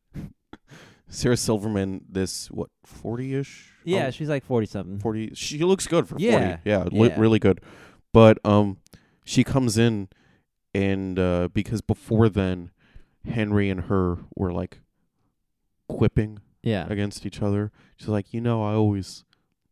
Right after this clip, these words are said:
Speaker 1: like, liked you. It was never, like, malicious or anything." And he's like, "I know."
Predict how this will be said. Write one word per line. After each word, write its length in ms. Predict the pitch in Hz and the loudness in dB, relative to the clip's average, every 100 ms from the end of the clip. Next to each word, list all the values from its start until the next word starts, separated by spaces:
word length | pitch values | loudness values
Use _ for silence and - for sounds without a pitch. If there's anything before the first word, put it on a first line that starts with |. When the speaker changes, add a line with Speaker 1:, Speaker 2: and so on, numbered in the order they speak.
| _ _ | _ _
Speaker 1:
like, 200 | - 92 - | -6 -6 -4
liked 340 | 107 107 - 104 | -2 -2 -2 -6
you. 160 | 87 90 | -4 -2
It 20 | |
was 180 | 90 95 | -4 -6
never, 360 | 101 95 95 90 | -6 -2 -2 -4
like, 280 | 90 85 - | -6 -10 -10
malicious 540 | 101 95 98 - - - | -6 -4 -4 -4 -8 -8
or 80 | |
anything." 340 | 90 87 - 90 | -10 -12 -14 -16
And 80 | 90 | -14
he's 140 | 85 | -12
like, 140 | 90 - | -14 -10
"I 140 | 104 101 | -8 -6
know." 320 | 92 90 | -4 -6